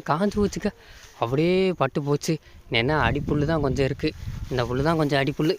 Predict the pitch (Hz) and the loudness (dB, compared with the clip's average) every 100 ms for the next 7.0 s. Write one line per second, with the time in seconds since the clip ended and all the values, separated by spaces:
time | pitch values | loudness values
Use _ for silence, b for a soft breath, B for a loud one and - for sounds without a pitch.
0 | 165 151 151 165 156 151 160 160 147 143 | -2 0 0 0 0 0 0 0 0 2
1 | 143 135 156 147 143 139 135 135 131 123 | 0 0 0 0 2 2 4 4 4 2
2 | 139 160 160 180 - B B B B - | 2 2 2 2 -2 B B B B 4
3 | 135 131 143 135 131 120 127 - - 247 | 4 4 2 2 0 0 -2 -6 -4 0
4 | 262 226 131 - 254 254 208 196 202 277 | 2 0 -2 0 0 2 0 0 2 0
5 | 208 170 240 262 240 - B B B - | 0 -2 0 0 -2 -4 B B B -8
6 | 196 151 - 240 269 262 233 214 214 262 | -4 -2 -2 -2 0 0 2 0 0 -2